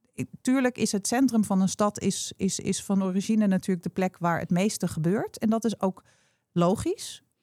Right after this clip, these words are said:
Ehm, daar is het het centrum voor. Maar ik denk dat we ook veel meer naar buiten moeten. En veel meer in, in, in, in andere wijken ook dingen creëren. Eh, ehm, op cultureel gebied. Eh, om, om, ja,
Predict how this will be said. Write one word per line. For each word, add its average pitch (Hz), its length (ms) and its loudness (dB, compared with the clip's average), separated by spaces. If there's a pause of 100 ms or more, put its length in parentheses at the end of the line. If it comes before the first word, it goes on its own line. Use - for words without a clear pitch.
(500)
Ehm, 190 440 0 (600)
daar 208 160 2
is 233 160 0
het 214 140 -2
het 165 120 -2
centrum 233 400 2
voor. 247 380 -2 (440)
Maar - 140 -4
ik 226 100 -4
denk 247 160 2
dat 240 120 -2
we 233 60 -2
ook 233 140 -2
veel 262 240 2
meer 240 140 4
naar 220 100 2
buiten 214 380 0
moeten. 180 340 0
En 196 100 -2
veel 240 240 2
meer 220 180 2
in, 202 200 2
in, 202 220 0
in, 202 160 0
in 196 240 0
andere 226 360 2
wijken 196 460 0
ook - 400 -4 (140)
dingen 175 340 2
creëren. 151 840 0
Eh, 170 260 -2 (120)
ehm, 165 400 -2 (800)
op 196 300 0
cultureel 180 520 2
gebied. 165 680 -2
Eh, 175 440 -4 (140)
om, 185 300 0
om, 185 440 0 (160)
ja, 175 340 0